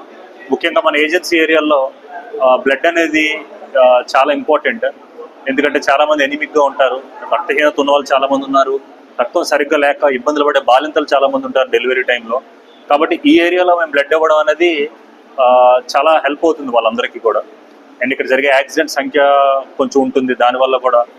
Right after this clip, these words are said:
So, ఇవన్నీ దృష్టిలో పెట్టుకొని మేము బ్లడ్ ఇవ్వడమే కాకుండా ప్రజల నుంచి కూడా, ఆ, రక్తదానాన్ని మేము ప్రమోట్ చేయడం వల్ల ఇక్కడ ఉన్న చుట్టూ రంపచోడవరం and ఏజెన్సీ ప్రాంతాల్లో, ఆ,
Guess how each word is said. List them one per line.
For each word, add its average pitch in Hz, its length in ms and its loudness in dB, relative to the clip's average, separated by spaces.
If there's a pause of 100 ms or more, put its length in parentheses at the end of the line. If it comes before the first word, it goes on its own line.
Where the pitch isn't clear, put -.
(360)
So, 156 60 4
ఇవన్నీ 151 240 2
దృష్టిలో 165 340 -4
పెట్టుకొని 165 500 -2 (400)
మేము 143 180 2
బ్లడ్ 135 220 2
ఇవ్వడమే 160 180 2
కాకుండా 156 400 0
ప్రజల 143 220 -2
నుంచి 151 260 -6
కూడా, 143 320 2 (800)
ఆ, 123 240 6
రక్తదానాన్ని 139 680 0
మేము 135 160 -10
ప్రమోట్ 131 400 -2
చేయడం 123 220 0
వల్ల 123 340 0 (760)
ఇక్కడ 151 240 -2
ఉన్న 147 140 -2
చుట్టూ 151 300 -2
రంపచోడవరం 147 640 0
and 143 200 0
ఏజెన్సీ 139 400 -4
ప్రాంతాల్లో, 139 760 0 (520)
ఆ, 127 220 4